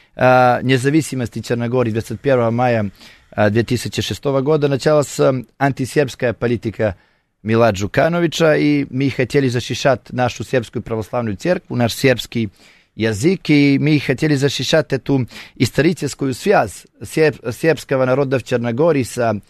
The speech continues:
Сербией, с Россией, конечно, об которой, э, вы говорили, и из-за того сейчас в Черногории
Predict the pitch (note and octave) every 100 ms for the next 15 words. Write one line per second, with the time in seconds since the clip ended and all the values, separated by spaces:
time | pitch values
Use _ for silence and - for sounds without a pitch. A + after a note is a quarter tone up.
0 | _ _ _ - F#3 E3+ D#3 C#3+ G#2 -
1 | G#2+ - - A#2+ A#2 F#3+ E3+ - C3 D#3+
2 | - B2+ - A#2+ D#3 C#3 A#2+ - - _
3 | A2 A2+ A#2 A#2+ D#3+ D3 C3+ B2+ E3 F3+
4 | F3+ E3+ - B2 D#3+ D#3+ D#3 C3+ - -
5 | C#3 C#3+ D3 - D3+ F3 - D3 - E3+
6 | - D3 C3+ C3+ D#3 F#3 E3+